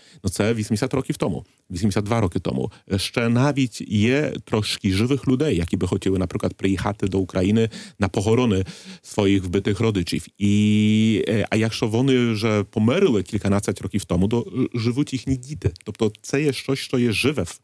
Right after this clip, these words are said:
в історичній пам'яті. Тому на цьому теж, до речі, легше спекулювати. І польським політикам, і українським політикам, і, звісно,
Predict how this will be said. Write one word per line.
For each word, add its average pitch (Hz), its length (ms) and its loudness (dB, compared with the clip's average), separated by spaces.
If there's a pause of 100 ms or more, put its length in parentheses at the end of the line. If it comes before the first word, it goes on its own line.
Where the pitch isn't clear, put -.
(320)
в 98 80 -2
історичній 101 420 0
пам'яті. - 400 -4
Тому 160 340 -2 (200)
на 101 80 0
цьому 147 320 0
теж, 98 260 -2
до 104 140 0
речі, 92 260 -2 (120)
легше 98 420 -2
спекулювати. 160 760 -2
І 117 200 4
польським 104 360 -2
політикам, 110 440 -2
і 208 40 2
українським 107 420 -2
політикам, 104 480 -4
і, 147 120 0
звісно, 107 600 0